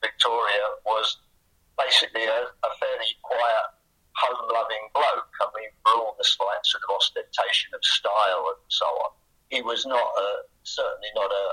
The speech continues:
a philanderer in the, in the George Best sense. Um, the famous incident when George had a, a couple of girls in his hotel room on the afternoon of a very important Manchester United Cup semi-final replay,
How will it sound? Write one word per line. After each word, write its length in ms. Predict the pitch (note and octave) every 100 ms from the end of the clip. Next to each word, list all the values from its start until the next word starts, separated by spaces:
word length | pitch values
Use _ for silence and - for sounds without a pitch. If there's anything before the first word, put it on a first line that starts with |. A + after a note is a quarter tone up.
| - -
a 40 | -
philanderer 800 | G#2+ G#2 G#2+ G#2 G2 F#2 F#2 F#2 -
in 80 | - _
the, 80 | - - -
in 80 | -
the 80 | -
George 320 | - G2 G2 -
Best 320 | - F#2+ -
sense. 480 | - - - - -
Um, 400 | E2+ F2+ F#2+ - _ _ _ _ _ _ _ _ -
the 80 | -
famous 400 | G#2+ G2 F2+ G#2
incident 400 | G2 - G2 F#2+
when 240 | - F2+ -
George 400 | G#2 F#2+ F#2 -
had 80 | -
a, 160 | F2+ - - _ -
a 80 | G#2
couple 320 | - A#2+ A2+
of 80 | -
girls 320 | A2+ A2+ G#2+
in 80 | G#2+
his 160 | G2+ -
hotel 480 | A2 G#2 G#2 G2 G2+
room 240 | G#2 G#2 G2+
on 80 | G2
the 80 | G2
afternoon 560 | G#2 F#2 - G2+ G2+ G2
of 80 | -
a 100 | -
very 240 | G#2 F#2 F#2
important 480 | - G2 F#2 _ _ _ F#2+
Manchester 400 | F#2+ G2 - G2
United 480 | F#2+ G2 F#2+ - -
Cup 240 | - -
semi-final 640 | - - - - F#2 F2
replay, 400 | E2+ - - F2+